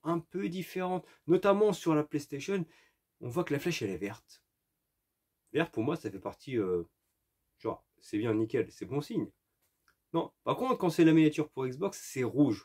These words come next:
Rouge ça veut dire genre, c'est pas bon. Lol. Pourquoi vous traitez pas l'info de la même manière, bande de guignols, bah. Ah ouais.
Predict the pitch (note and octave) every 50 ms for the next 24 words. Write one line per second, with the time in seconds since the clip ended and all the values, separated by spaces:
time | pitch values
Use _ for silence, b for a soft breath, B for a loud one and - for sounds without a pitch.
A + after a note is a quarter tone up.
0 | - - - A#2 C#3 D3 - - B2 G#2+ A2 G#2 G#2+ G#2 G2+ B2+ C3 C3 - _
1 | _ _ _ - B B B B B B B B B - - C3 A#2 D#3 D#3 D3+
2 | D#3 B2+ - _ _ _ _ _ _ _ _ _ _ _ _ - G2+ C3+ F#3+ F#3+
3 | - - - _ _ _ _ _ _ _ _ _ _ _ _ _ _ _ _ _
4 | _ _ _ _ _ _ _ _ _ _ _ _ - A3+ A3+ F3 - - A#2+ A2+
5 | B2 A2 - C3+ B2+ B2 A#2+ - - B2+ A#2 A2 G#2 G#2 G2+ G#2 G#2 G#2 G#2 A2+
6 | B2+ C3 B2 - _ _ _ _ _ - G2 G#2 A#2 A2+ G#2+ G#2 G#2+ G#2+ G2 F#2+
7 | F2+ - A2 G#2+ G#2+ G2 G2+ G#2 A2+ A2 G2 E2 D#2 C#2+ - _ _ _ _ _
8 | _ _ _ _ _ _ _ _ _ _ _ _ - B2 A#2 G2+ F#2+ F#2 F#2 -